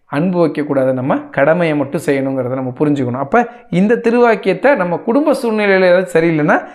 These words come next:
இந்த திருவாக்கியத்தை நம்ம உபயோகப்படுத்திக்கலாம். அடுத்த திருவாக்கியம் என்ன அப்படின்னா, இதுல எல்லாருக்கும் ஒரு பயம் ஒண்ணு வந்துருது. நோய், நோய், நோய்னு இப்ப எங்க பார்த்தாலும் நோய் பிரச்சனை,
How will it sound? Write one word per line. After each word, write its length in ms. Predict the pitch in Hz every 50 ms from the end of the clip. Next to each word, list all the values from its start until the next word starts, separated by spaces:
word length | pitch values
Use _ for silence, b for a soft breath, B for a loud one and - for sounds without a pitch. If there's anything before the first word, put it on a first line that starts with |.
| B B
இந்த 220 | B 185 208 214 220
திருவாக்கியத்தை 600 | 214 220 220 226 214 202 185 160 160 147 147 147
நம்ம 260 | 139 135 135 160 233 294 - - -
உபயோகப்படுத்திக்கலாம். 800 | - 160 160 170 156 143 135 135 127 120 - 120 131 120 120 - - - _ _ b b b b b b
அடுத்த 360 | 147 180 247 320 - - 311
திருவாக்கியம் 600 | 311 285 226 226 208 214 202 175 - 190 175 165
என்ன 180 | 151 147 147 151 143
அப்படின்னா, 340 | 139 135 127 120 131 170 247 226 - - - _ _ _ _ _ _ -
இதுல 240 | 233 226 254 233 202
எல்லாருக்கும் 540 | 175 190 220 254 254 254 247 240 269 247 214
ஒரு 100 | 180 165
பயம் 380 | 151 160 165 196 240 262 254 226
ஒண்ணு 220 | 196 170 156 147
வந்துருது. 320 | 143 147 151 147 131 135 147 - - _ _ _ _ _ _ _ _ - - -
நோய், 360 | 147 147 147 156 175 185 185 185
நோய், 300 | 170 165 175 190 196 202 190
நோய்னு 300 | 185 190 202 214 226 226
இப்ப 220 | 220 202 - - 160
எங்க 360 | 156 160 190 214 233 254 233
பார்த்தாலும் 640 | - - 247 240 226 - - 196 196 220 262 254 226 180 156
நோய் 300 | 165 170 185 220 247 262
பிரச்சனை, 460 | 214 - 190 175 147 - 170 160 175